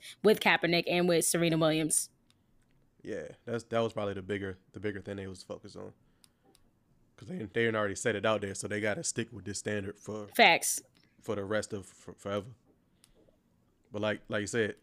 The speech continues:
Speaker 2: most of all of their prominent athletes are black. So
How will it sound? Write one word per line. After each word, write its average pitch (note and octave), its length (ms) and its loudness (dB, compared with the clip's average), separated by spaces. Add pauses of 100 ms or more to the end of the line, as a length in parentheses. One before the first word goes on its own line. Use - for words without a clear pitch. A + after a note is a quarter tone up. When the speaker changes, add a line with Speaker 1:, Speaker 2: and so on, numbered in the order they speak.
(220)
Speaker 2:
most G#2 240 -2
of A2 60 -4
all G#2 200 0
of G2 60 -4
their G2 240 -4 (140)
prominent G2+ 400 -4
athletes G#2 380 -4
are G2+ 140 -14 (240)
black. G#2+ 220 -8 (560)
So G2 240 -12